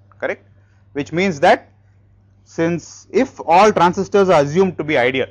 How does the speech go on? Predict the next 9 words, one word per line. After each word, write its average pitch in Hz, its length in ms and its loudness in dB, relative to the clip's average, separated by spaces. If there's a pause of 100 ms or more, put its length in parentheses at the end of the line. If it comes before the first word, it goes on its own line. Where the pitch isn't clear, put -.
in 113 80 -12
other 117 180 -4
words, 160 460 -6 (420)
they 123 160 -6
follow 151 400 -2
square 147 260 -4
law 147 160 0
behavior 135 520 -6 (420)
and 190 400 -2